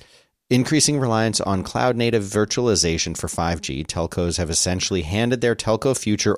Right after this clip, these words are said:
over to cloud technologists in general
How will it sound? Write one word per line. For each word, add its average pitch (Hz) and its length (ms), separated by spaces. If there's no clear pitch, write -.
over 127 500
to 117 100
cloud 117 340
technologists 92 800
in 95 120
general 117 480